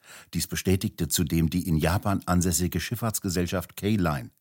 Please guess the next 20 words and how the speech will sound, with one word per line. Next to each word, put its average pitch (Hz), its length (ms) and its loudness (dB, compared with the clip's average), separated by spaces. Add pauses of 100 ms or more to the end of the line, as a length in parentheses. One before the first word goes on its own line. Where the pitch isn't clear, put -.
(340)
Es 92 140 4
sei 98 140 4
gut 104 200 0
möglich, 131 400 4
dass 117 200 -2
die - 140 -2
elektrischen 98 460 2
Autos 98 420 2
den 80 200 0
Brand 82 320 -2
ausgelöst 76 640 -4
haben. - 260 -14 (800)
Unter 113 320 4
den 104 180 4
rund 95 360 2
dreitausendachthundert 87 1200 0
Autos 101 460 0
befanden 117 460 0
sich 104 180 -2
rund 107 220 0